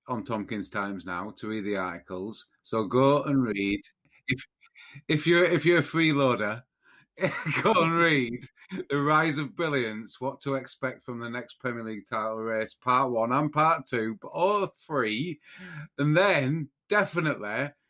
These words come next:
if you, if you want some inspiration for a bit of emotion and rage and feeling, go and read the two-part penalty articles, one from Paul,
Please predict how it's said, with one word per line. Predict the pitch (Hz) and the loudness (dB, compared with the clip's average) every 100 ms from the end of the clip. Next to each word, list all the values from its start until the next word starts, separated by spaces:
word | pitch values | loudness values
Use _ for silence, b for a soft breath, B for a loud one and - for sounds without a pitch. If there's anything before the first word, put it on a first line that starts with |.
| _ _ | _ _
if | 151 143 | -8 -2
you, | 151 151 | -2 -2
if | 143 139 | -4 -4
you | 147 | -2
want | 151 160 139 - | 0 -2 -6 -16
some | - - 135 127 120 B B B 151 _ - | -8 -2 2 2 0 B B B -20 _ -4
inspiration | 156 147 - 143 139 139 127 131 123 | -2 -2 0 2 4 2 2 -2 -4
for | - 123 127 | -2 0 0
a | 127 113 | -2 -4
bit | 131 127 120 | -4 -2 -6
of | 98 95 b b b | -8 -14 b b b
emotion | 127 131 127 123 120 127 117 | -2 2 2 0 -2 -4 -4
and | 110 110 | -4 -2
rage | 117 117 117 107 | -2 0 -2 -4
and | 107 | -8
feeling, | 95 135 127 120 104 95 95 | -6 0 2 2 -2 -6 -2
go | 147 156 156 160 | 2 4 4 4
and | 139 135 131 - _ - | 2 2 -2 -8 _ -8
read | 120 127 120 123 - _ _ - | -2 0 -2 -6 -12 _ _ -16
the | 117 | -14
two-part | - 139 127 - 120 110 107 - _ _ _ | -2 0 0 -2 0 2 0 -4 _ _ _
penalty | 127 120 113 101 - 107 101 98 - _ _ _ _ - | -6 -6 -6 -12 -8 -6 -4 -6 -12 _ _ _ _ -6
articles, | 107 107 104 - 107 101 101 - - b b | -2 -2 -4 -8 -6 -4 -6 -8 -14 b b
one | 131 147 151 | 0 4 4
from | 139 143 135 | 2 2 0
Paul, | 123 113 107 104 104 98 | 0 0 2 0 -4 -8